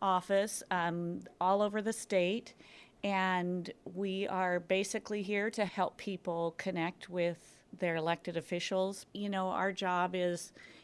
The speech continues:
if we don't have information that you're looking for, to try and help you find it. I, I think sometimes people think that, um, the legislative information offices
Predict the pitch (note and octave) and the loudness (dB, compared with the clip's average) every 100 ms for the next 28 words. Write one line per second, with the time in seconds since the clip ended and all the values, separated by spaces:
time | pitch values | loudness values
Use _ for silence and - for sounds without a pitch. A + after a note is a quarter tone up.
0 | - F#3 - G3+ F#3+ G3 G3 - - - | -6 -4 -2 -4 0 2 2 -2 -12 -2
1 | F#3+ F#3+ G3+ G#3 G#3 G#3 G3+ G3 - G3+ | 2 2 2 -2 -2 -2 -2 -2 -4 -4
2 | G3 - F3+ F#3 A3 C4+ C4+ C4+ B3+ B3+ | -4 -4 -4 -4 -4 -4 -4 -2 0 0
3 | B3+ G#3+ - G3+ F#3 F3 D#3+ F3 E3 F3+ | -2 -6 -2 0 0 -2 -2 -4 -4 -4
4 | E3+ - E3 C#3+ C#3 C3 A2+ - - - | -6 -2 -2 -2 -2 -4 -8 -12 -20 -20
5 | - _ - - - - G#3 - G3+ G#3+ | -20 _ -20 -20 -12 -6 -4 0 0 0
6 | C4+ C4+ - C4+ C4+ C4 B3+ B3 B3 - | 0 2 4 4 4 2 2 2 -2 -4
7 | B3 A#3+ A3 G#3+ A#3 A3 A3 - G3 F#3 | -4 0 -2 0 -2 0 0 -2 0 2
8 | F3+ - - F3+ E3+ D#3+ D#3 E3 E3+ E3+ | 2 0 -4 -6 -4 -4 -4 -4 -4 -4
9 | E3 E3+ E3 E3+ F3 F#3+ F#3 G3 F#3+ F#3+ | 0 2 2 0 -2 -2 -2 0 0 -2
10 | F#3+ F#3 F3+ E3+ F#3+ F3+ F3+ F#3 F3+ F#3+ | -4 -2 -2 -4 -4 -2 -2 -4 -4 -4
11 | F3+ | -4